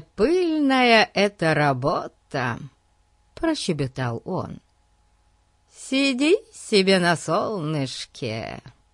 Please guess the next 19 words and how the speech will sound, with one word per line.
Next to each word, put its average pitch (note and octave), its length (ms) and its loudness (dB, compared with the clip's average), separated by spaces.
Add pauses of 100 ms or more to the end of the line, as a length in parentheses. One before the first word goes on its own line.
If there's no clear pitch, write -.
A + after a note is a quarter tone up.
а D3+ 120 0
вокруг D3+ 380 0
водичка G#3+ 1000 -2
плещется. E3+ 1400 -4 (440)
Сиди D4 1080 -2 (140)
и E3 200 0
клюй F3 440 0
носом, B2+ 840 -6 (760)
и F4 280 2
никто G3 680 0
тебя D#3+ 360 -2
не E3 120 -2
побеспокоит. A#2+ 1200 -8 (1500)
И C#4+ 160 4
не D4+ 140 6
надо C#4 380 4
таскать - 960 4
тяжеленную F#3 1000 2
корзину. B2+ 1200 -2